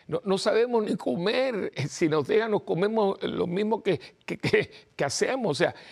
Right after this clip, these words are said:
s-, nos tienen que cambiar los pañales porque nos orinamos encima. Y ya veo esta prepotencia. Y así todo, Dios nos puso como reyes de la creación.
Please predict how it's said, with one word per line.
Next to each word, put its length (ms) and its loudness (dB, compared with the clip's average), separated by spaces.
s-, 240 -12
nos 180 -2
tienen 260 4
que 120 -2
cambiar 400 2
los 140 0
pañales 440 0
porque 180 -4
nos 140 0
orinamos 580 0
encima. 800 -6
Y 180 -4
ya 140 0
veo 160 2
esta 240 -4
prepotencia. 840 -2
Y 120 -6
así 300 -4
todo, 480 0
Dios 280 0
nos 140 -2
puso 480 -4
como 280 -2
reyes 360 0
de 120 -4
la 120 -4
creación. 560 -8